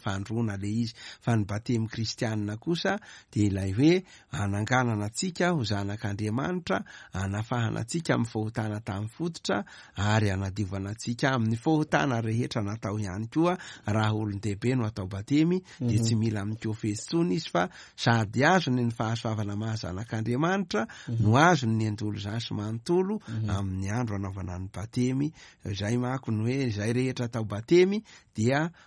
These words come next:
Speaker 1: mivoavela ny fahotana tamin'ny fototra sy ny fahotana rehetra nataony, ary mahazo ny anjolo zany sy manontolo izy.
Speaker 2: Mhm.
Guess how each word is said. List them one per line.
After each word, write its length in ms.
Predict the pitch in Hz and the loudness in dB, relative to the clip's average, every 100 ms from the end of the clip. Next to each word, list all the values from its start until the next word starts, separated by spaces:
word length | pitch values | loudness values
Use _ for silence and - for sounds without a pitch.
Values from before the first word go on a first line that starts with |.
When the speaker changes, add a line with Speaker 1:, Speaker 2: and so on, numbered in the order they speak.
| _ | _
Speaker 1:
mivoavela 680 | 98 92 98 95 143 185 185 | -4 -4 -4 2 4 6 4
ny 80 | 143 | 2
fahotana 600 | - 120 117 117 110 113 | 0 -2 0 0 0 -2
tamin'ny 240 | 110 113 | -2 -4
fototra 400 | 117 180 165 165 147 | -4 -8 -6 -2 -2
sy 140 | 135 | 0
ny 60 | 127 | -2
fahotana 540 | 113 117 120 113 107 | -2 -2 -2 -2 -2
rehetra 320 | 110 113 113 | -4 -4 -2
nataony, 500 | 147 170 185 190 190 - - - | -2 2 2 2 0 -4 -16 -2
ary 340 | 131 131 113 | 4 4 4
mahazo 420 | 110 107 110 98 | 0 -2 -4 -4
ny 120 | 95 107 | -4 -6
anjolo 280 | 104 101 | -6 -8
zany 220 | 104 98 117 | -6 -8 -8
sy 140 | 110 | -8
manontolo 600 | 101 98 117 110 110 - | -8 -8 -8 -8 -8 -8
izy. 280 | - - 117 | -8 -8 -4
Speaker 2:
Mhm. 340 | 98 98 98 | -2 -2 -2